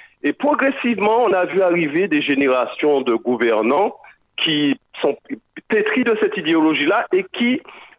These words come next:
ont, euh, ont décidé d'imposer, alors que l'État jusque-là devait, euh, protéger,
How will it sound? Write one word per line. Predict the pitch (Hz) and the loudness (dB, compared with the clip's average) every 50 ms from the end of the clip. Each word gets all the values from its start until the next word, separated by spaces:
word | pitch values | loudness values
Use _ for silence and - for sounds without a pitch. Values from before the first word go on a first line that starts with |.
| _ _ | _ _
ont, | 160 160 156 156 151 151 143 143 - - | 0 2 2 4 4 4 2 0 0 0
euh, | 139 135 135 135 - - - - - - - _ - - _ _ _ _ _ | 0 2 2 2 0 -2 -6 -14 -20 -20 -18 _ -20 -20 _ _ _ _ _
ont | 156 156 | 0 0
décidé | 151 147 240 277 - - - 226 180 165 143 147 170 | 0 0 -2 -2 -2 -2 -4 -6 -2 0 0 0 0
d'imposer, | 170 - 156 170 180 - - 214 208 180 - - 135 139 180 254 - _ _ _ _ _ _ _ | 0 0 -2 -2 -2 0 0 0 0 0 0 0 0 0 0 -2 -6 _ _ _ _ _ _ _
alors | - 123 135 160 175 165 165 - | -2 0 2 2 2 2 0 0
que | 185 160 | 0 0
l'État | 156 160 147 - - 147 139 | 2 2 0 0 0 -2 0
jusque-là | 135 139 - - - 139 127 123 123 120 | -2 -4 -4 -2 0 0 2 2 2 0
devait, | 117 127 127 113 120 123 120 117 113 113 101 78 - - - - _ | 0 0 -2 0 2 2 2 2 2 2 0 -2 -4 -8 -16 -6 _
euh, | 113 117 110 110 110 107 104 104 104 | 0 2 2 4 4 4 2 2 0
protéger, | 98 - - 127 127 - 120 117 107 117 151 226 254 | -2 -2 -2 -2 -2 0 0 0 0 2 2 0 0